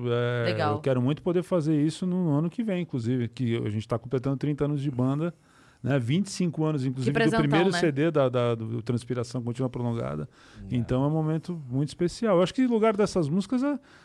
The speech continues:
Speaker 1: elas têm que tá com os fãs, né, cara? Eu
Speaker 2: Sim,
Speaker 1: acho que o Charlie
Speaker 2: sim.
Speaker 1: Brown hoje é, pô, dos uma banda dos fãs, cara, né?
Speaker 2: Incrível.
Speaker 1: Tem por
Speaker 3: Essa
Speaker 1: que ficar
Speaker 3: música,
Speaker 1: engavetando
Speaker 3: essa
Speaker 1: isso.
Speaker 3: música, na verdade, é uma
Speaker 1: É.
Speaker 3: música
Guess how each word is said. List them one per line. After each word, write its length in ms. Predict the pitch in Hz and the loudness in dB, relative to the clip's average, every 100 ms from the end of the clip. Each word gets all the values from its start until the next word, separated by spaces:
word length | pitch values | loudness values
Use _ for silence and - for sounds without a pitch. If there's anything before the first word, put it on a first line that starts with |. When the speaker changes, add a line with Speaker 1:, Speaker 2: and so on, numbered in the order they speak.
| _ - | _ -4
Speaker 1:
elas 160 | 190 | -2
têm 120 | - | 0
que 60 | 214 | -2
tá 100 | 247 | -4
com 140 | 247 | -6
os 100 | 339 | -8
fãs, 300 | - 156 147 | -4 0 0
né, 100 | 123 | 0
cara? 220 | 120 120 117 | -2 -2 0
Eu 60 | |
Speaker 2:
Sim, 60 | 123 | -2
Speaker 1:
acho 120 | 123 | -2
que 60 | 156 | -2
o 60 | |
Charlie 200 | 180 165 | 0 0
Speaker 2:
sim. 40 | 143 | 0
Speaker 1:
Brown 200 | 156 143 | 0 0
hoje 220 | 165 185 | 0 0
é, 460 | 262 294 285 247 156 | -2 -2 -2 -4 -6
pô, 340 | 180 156 123 | -4 -2 -2
dos 560 | 123 123 123 - - _ _ - | -6 -12 -16 -18 -20 _ _ -8
uma 60 | 127 | -6
banda 220 | 135 180 | -4 -6
dos 160 | 202 - | -8 -10
fãs, 300 | - 135 123 | -8 -8 -8
cara, 220 | 120 117 | -10 -10
né? 80 | 123 | -8
Speaker 2:
Incrível. 460 | 123 175 160 156 | -10 -10 -12 -6
Speaker 1:
Tem 120 | 160 156 | 0 2
por 40 | 196 | 4
Speaker 3:
Essa 120 | 175 | 4
Speaker 1:
que 40 | |
ficar 100 | 147 | 4
Speaker 3:
música, 280 | 151 175 - | 4 4 4
Speaker 1:
engavetando 200 | 131 131 160 | 4 4 4
Speaker 3:
essa 100 | 131 139 | 2 2
Speaker 1:
isso. 40 | 127 | 4
Speaker 3:
música, 320 | 165 147 123 | 2 2 0
na 100 | 117 | 0
verdade, 440 | 117 113 127 131 120 | 0 0 0 0 0
é 20 | |
uma 120 | 120 | 0
Speaker 1:
É. 140 | 117 | 0
Speaker 3:
música 440 | 131 147 - 117 | 0 -2 -2 -2